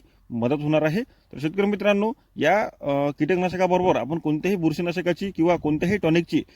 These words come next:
निश्चितच फवारणी करू शकता. अतिशय चांगल्या कीटकनाशकाचा आपल्याला कांदा पिकामध्ये पाहायला मिळणार आहे. शेतकरी मित्रांनो, सततचे ढगाळ वातावरण जर असले, तर या सर्व किडीला त्या ठिकाणी पोषक असतात. त्यामुळे ढगाळ वातावरणामध्ये आपण या कीटकनाशकाचा वापर नक्कीच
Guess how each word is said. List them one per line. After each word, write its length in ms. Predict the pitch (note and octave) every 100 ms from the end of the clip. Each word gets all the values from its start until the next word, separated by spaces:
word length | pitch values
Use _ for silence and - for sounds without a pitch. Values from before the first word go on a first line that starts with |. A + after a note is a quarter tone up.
| _ A#2
निश्चितच 440 | C#3 F3+ G3 -
फवारणी 320 | - D3+ E3+
करू 200 | E3+ D#3
शकता. 260 | E3+ - G#3 - _ _
अतिशय 320 | - D3+ F3 G#3
चांगल्या 140 | - _ _ _ -
कीटकनाशकाचा 580 | D3+ F3 E3 E3+ E3+ G#3+
आपल्याला 340 | - - D3+
कांदा 240 | D3+ C#3 D3
पिकामध्ये 400 | D3 D#3 D3 D#3+
पाहायला 340 | - A#2+ D3
मिळणार 320 | D3 C#3 D#3
आहे. 180 | D3+ F#3+ - - - -
शेतकरी 240 | D3+ F#3+
मित्रांनो, 440 | G3 F#3 G3 G#3 G#3
सततचे 360 | D#3+ F3 G#3
ढगाळ 320 | F3 C#3+ F3
वातावरण 400 | E3+ E3+ F3+ F3
जर 100 | D#3+
असले, 260 | E3 E3 D3 - - -
तर 80 | C3
या 160 | D3 F3
सर्व 260 | E3+ F3
किडीला 440 | F#3 D#3 D3+ F3 C#3+
त्या 280 | - - -
ठिकाणी 220 | D#3 F3+
पोषक 400 | - C#3 F#3+ E3
असतात. 220 | D3+ G3 - - B2
त्यामुळे 380 | C#3 E3 F#3+ G3+
ढगाळ 300 | C3 B2+ F3
वातावरणामध्ये 580 | E3+ F3+ F3 F3+ E3+ - _ -
आपण 280 | B2+ E3+ E3
या 140 | E3+
कीटकनाशकाचा 560 | E3 D#3+ E3 E3 E3 D#3+
वापर 280 | D3 D#3 C#3
नक्कीच 300 | C3 -